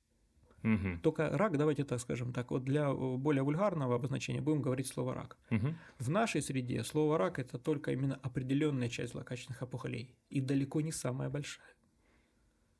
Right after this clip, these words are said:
Speaker 2: Вот кто
Speaker 1: М.
Speaker 2: знает, я знаю, что есть различный миф, знаете, что саркома страшнее, рачица не страшнее. Ну, это, конечно,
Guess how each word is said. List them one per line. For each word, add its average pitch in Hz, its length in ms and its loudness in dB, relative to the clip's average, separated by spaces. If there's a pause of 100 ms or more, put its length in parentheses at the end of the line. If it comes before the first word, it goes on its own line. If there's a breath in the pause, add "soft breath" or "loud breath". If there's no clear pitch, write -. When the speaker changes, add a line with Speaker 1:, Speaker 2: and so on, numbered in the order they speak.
(340)
Speaker 2:
Вот 117 220 2
кто 113 180 6
Speaker 1:
М. - 20 6
Speaker 2:
знает, 170 280 4
я 139 60 2
знаю, 143 180 2
что 143 120 -2
есть 127 160 0
различный 147 640 -2
миф, 156 200 2
знаете, 143 260 0
что 123 160 -4
саркома 139 500 2
страшнее, 139 800 0
рачица 139 520 2
не 127 120 0
страшнее. 135 720 -2
Ну, 151 220 0
это, 139 180 0
конечно, 135 400 -2